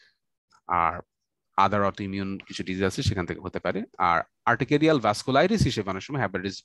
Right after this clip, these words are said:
বি-তে আমরা, especially হেপাটাইটিস বি এবং এসএলই-তে এরকম আর্টিকেরিয়াল লেশন দেখতে পারি। So এখানে simply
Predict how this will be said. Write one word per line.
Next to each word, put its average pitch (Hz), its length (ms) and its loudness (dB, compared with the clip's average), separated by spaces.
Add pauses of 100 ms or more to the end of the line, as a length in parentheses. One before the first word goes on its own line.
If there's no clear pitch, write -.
বি-তে 107 300 -2
আমরা, 80 300 -2 (500)
especially - 340 -10
হেপাটাইটিস 87 480 -6
বি 101 140 -2
এবং 90 200 -2
এসএলই-তে 90 540 0 (360)
এরকম 87 260 -4
আর্টিকেরিয়াল 87 480 0
লেশন 87 340 -4
দেখতে - 220 -6
পারি। - 220 -12 (440)
So - 120 2
এখানে 131 420 6
simply 117 460 -2